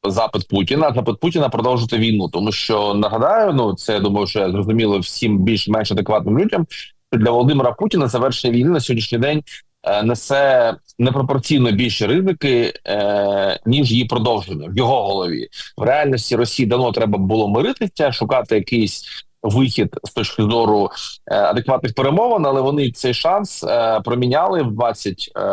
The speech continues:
п'ятому році на можливість поворувати перед Трампом. Вони, думаю, думали, що американський президент завжди буде їх найкращим другом, але наразі ми бачимо, що ще-, це вже не зовсім так.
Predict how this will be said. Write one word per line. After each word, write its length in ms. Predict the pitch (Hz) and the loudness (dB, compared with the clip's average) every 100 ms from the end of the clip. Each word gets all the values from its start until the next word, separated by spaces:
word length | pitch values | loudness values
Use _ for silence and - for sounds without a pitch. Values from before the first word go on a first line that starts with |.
| - - | -2 0
п'ятому 320 | - 117 104 | -2 0 0
році 420 | 127 202 - 156 - - - - | 0 -2 -2 -4 -4 -14 -10 -2
на 120 | 123 | 0
можливість 560 | 127 117 175 165 131 | 2 2 4 2 0
поворувати 560 | 123 120 120 127 139 120 | 0 2 2 2 0 -4
перед 260 | 120 113 107 | -4 -4 -2
Трампом. 440 | 95 82 - 87 | -4 -4 -6 -6
Вони, 240 | 95 117 | -2 0
думаю, 300 | 110 113 110 | 2 2 2
думали, 320 | 107 113 104 98 | 2 2 0 -2
що 280 | - 107 | -4 -2
американський 580 | 101 98 107 110 113 - | 0 0 0 -2 -4 -4
президент 400 | 110 98 98 107 | -6 -4 -4 -2
завжди 240 | 120 107 117 | -4 -2 0
буде 200 | 104 98 | 2 0
їх 140 | - | -2
найкращим 400 | 107 117 - 143 | -4 -4 -4 -2
другом, 320 | 226 240 196 - - _ _ | 0 0 -2 -6 -16 _ _
але 160 | 135 131 | 0 2
наразі 280 | 151 151 | 2 2
ми 60 | 139 | 2
бачимо, 320 | 135 139 123 | 2 0 -2
що 120 | 107 | -2
ще-, 220 | 107 135 - | -4 -4 -6
це 220 | - 147 | -2 -2
вже 240 | 120 127 | 0 0
не 140 | 123 107 | 0 0
зовсім 400 | 117 - 113 107 | 0 -2 -4 -2
так. 220 | 175 | -2